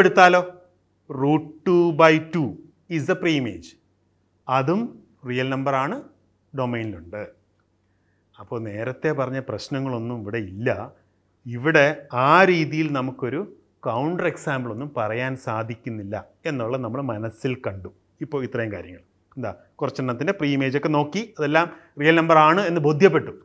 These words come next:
അപ്പോൾ ഇവിടെ നമ്മൾ ഒരു ഫോർമലായിട്ടുള്ള ഒരു മെത്തേഡ്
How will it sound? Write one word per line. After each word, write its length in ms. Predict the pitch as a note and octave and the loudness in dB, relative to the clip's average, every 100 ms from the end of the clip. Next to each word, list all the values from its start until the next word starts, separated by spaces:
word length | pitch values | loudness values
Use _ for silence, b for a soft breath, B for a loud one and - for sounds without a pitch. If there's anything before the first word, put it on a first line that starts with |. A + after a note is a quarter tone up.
| _ _ _ _ _ _ _ _ G#3+ | _ _ _ _ _ _ _ _ 4
അപ്പോൾ 140 | A#3+ G#3+ | 4 4
ഇവിടെ 240 | G3+ B3 B3+ A3 | 6 12 12 12
നമ്മൾ 220 | F#3+ E3+ D3+ D#3 - _ _ G3+ F#3 | 6 6 6 2 -10 _ _ 0 4
ഒരു 140 | F#3 F#3 - - | 4 4 -2 -2
ഫോർമലായിട്ടുള്ള 920 | F3 D#3+ F3 G3 G3 E3 C#3 C#3 C3 B2+ | 4 8 8 8 6 6 4 0 -2 -2
ഒരു 100 | C3 | -2
മെത്തേഡ് 520 | A#2 - - D#3 D3+ | -4 -8 2 4 4